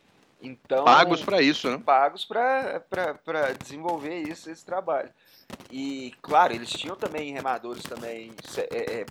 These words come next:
Speaker 1: muitos marinhos tinham remadores como escravos mesmos, até o Ben-Hur, né, que a gente, muita gente assistiu, com, com o Caboclo ficou o quê, cinco anos lá remando, mas
Speaker 2: Isso.
Speaker 1: a maioria era terceirizado, pago mesmo.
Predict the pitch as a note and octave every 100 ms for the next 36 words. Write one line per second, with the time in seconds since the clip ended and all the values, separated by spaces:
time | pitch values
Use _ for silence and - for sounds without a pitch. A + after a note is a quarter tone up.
0 | - E3+ - F3+ D#3 A#2+ C#3+ D3 - D3+
1 | E3 D#3 D#3 C3 C3+ - D3+ - - C#3
2 | C3+ F#3+ E3 A#2+ C#3+ G3 - - - -
3 | _ _ A2 - D3 C#3+ C#3+ C3+ C#3+ G#3
4 | E3 E3+ E3+ D3 C3+ B2+ A2+ G2+ - -
5 | - - - - A#2+ B2+ A#2+ - A#2+ -
6 | B2 - - B2 A#2 - - A#2 G#2+ G2+
7 | - G#2+ A2 B2 - - A#2 - A2 -
8 | B2+ - B2+ B2 A2+ A2+ A2+ A2 C#3 D3
9 | A2+ - - - - - - - - A2+
10 | A#2 A#2+ A#2 G#2+ G#2 F#2+ E2+ - G#2+ G#2+
11 | A#2 C#3 B2 B2 D3+ G#3+ B3 D#4+ - C4
12 | C#4+ A3 F#3+ - - D3+ F3 C4 A#3+ F#3
13 | -